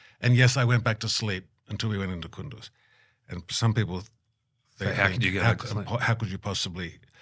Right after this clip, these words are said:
Speaker 1: like, the adrenaline would be coursing through your veins.
Speaker 2: Yeah.
Speaker 1: You've just had a gun pointed literally at your face,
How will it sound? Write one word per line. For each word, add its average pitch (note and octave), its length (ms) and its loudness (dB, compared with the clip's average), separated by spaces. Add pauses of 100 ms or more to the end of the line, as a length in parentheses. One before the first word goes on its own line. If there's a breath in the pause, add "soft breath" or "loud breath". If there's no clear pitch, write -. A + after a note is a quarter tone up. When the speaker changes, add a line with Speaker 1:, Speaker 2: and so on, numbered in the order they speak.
(160 soft breath)
Speaker 1:
like, A2 180 0
the A#2+ 140 4
adrenaline B2 560 6
would G#2+ 120 -2
be G#2+ 100 -4
coursing A2 460 0
through G#2 200 -4
your F#2 180 -4
veins. C3 520 10
Speaker 2:
Yeah. A2 60 0
Speaker 1:
You've A2 80 0
just A2+ 260 -2
had G2+ 160 -2
a F#2+ 40 -8
gun A2 320 0
pointed G#2+ 300 0
literally A2 460 2
at A2 180 0
your G#2+ 120 -4
face, G#2 600 -2